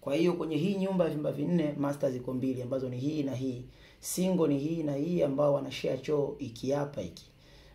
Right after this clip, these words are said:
Nadhani unanielewa hapo. Kimsingi kabisa ni kwamba huyu na huyu wote wanakuja, wanakutana hapa.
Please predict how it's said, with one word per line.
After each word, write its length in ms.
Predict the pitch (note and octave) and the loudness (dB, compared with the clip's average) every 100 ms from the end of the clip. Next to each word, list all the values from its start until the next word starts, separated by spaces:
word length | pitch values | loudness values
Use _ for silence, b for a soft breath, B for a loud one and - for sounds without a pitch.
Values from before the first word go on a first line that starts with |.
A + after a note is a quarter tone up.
| - | -12
Nadhani 260 | B2 C#3+ C#3 | -2 2 2
unanielewa 560 | B2+ A#2+ B2 C3+ B2 | -2 -6 0 0 0
hapo. 220 | A#2 A#2 | -2 -10
Kimsingi 560 | - B2 A#2 - D#3+ C#3+ | -12 -10 -8 -4 -2 0
kabisa 320 | C3+ D3+ D#3 | 0 0 -2
ni 80 | C3 | -4
kwamba 540 | C#3 D3+ D3 C#3+ C#3 C#3+ B B - | -2 0 2 0 -4 -10 B B -4
huyu 300 | D#3+ E3+ D#3+ | 0 2 2
na 100 | D#3 | -2
huyu 580 | C#3+ E3+ D#3 D3+ D3 C#3+ | -2 -2 -2 -2 0 0
wote 400 | D#3+ D#3 D3 C#3 | 0 -2 -2 -2
wanakuja, 680 | B2 A#2 A2+ B2+ A#2+ A#2+ A2 | -2 -8 -8 -8 -6 -6 -6
wanakutana 540 | A2 A2+ - A#2 A2 | -8 -8 -10 -10 -8
hapa. 420 | G#2+ A2 A2+ - | -8 -10 -10 -14